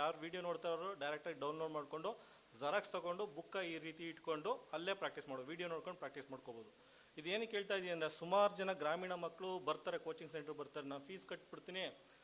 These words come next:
ನನಗೆ ಪ್ರತಿದಿನ ಕರ್ಕ ಬಂದು ಕರ್ಕೊಂಡೋಗಿ ಬಿಡೋಕ್ಕಾಗಲ್ಲ" ಅಂತ ಹೇಳ್ತಾ ಇರ್ತಾರೆ. So ಇದೆಲ್ಲ ಕರ್ಕ ಬರೋಕೆ ಒಬ್ರು ಆಳು, ಕರ್ಕೊಂಡು ಹೋಗೋಕೆ ಇನ್ನೊಬ್ರು, ಪುನಃ ಕು-, ಬಂದ್ರೆ ಒಂದೂವರೆ ಗಂಟೆ ವೇಟ್ ಮಾಡ್ಬೇಕು. ಇದೆಲ್ಲ ಸಮಸ್ಯೆನೂ ತಪ್ಪಿಸುತ್ತೆ.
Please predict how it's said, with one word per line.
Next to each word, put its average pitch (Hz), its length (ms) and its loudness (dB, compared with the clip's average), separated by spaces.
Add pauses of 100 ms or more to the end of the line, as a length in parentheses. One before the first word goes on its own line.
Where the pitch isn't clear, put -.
(240)
ನನಗೆ 151 220 0
ಪ್ರತಿದಿನ 196 440 0
ಕರ್ಕ 151 300 0
ಬಂದು 180 340 2
ಕರ್ಕೊಂಡೋಗಿ 175 520 0
ಬಿಡೋಕ್ಕಾಗಲ್ಲ" 165 580 4
ಅಂತ 151 160 4
ಹೇಳ್ತಾ 131 260 -4
ಇರ್ತಾರೆ. 117 280 -8 (520)
So 180 320 4
ಇದೆಲ್ಲ 175 440 4
ಕರ್ಕ 147 180 2
ಬರೋಕೆ 156 360 0
ಒಬ್ರು 147 220 0
ಆಳು, 147 240 4
ಕರ್ಕೊಂಡು 147 400 -2
ಹೋಗೋಕೆ 147 240 0
ಇನ್ನೊಬ್ರು, 143 400 -2
ಪುನಃ 151 300 0
ಕು-, 135 240 -8
ಬಂದ್ರೆ 147 280 -2
ಒಂದೂವರೆ 143 300 -2
ಗಂಟೆ 143 220 -4
ವೇಟ್ 139 300 -4
ಮಾಡ್ಬೇಕು. 139 320 -2
ಇದೆಲ್ಲ 139 340 2
ಸಮಸ್ಯೆನೂ 165 480 -2
ತಪ್ಪಿಸುತ್ತೆ. 143 500 -8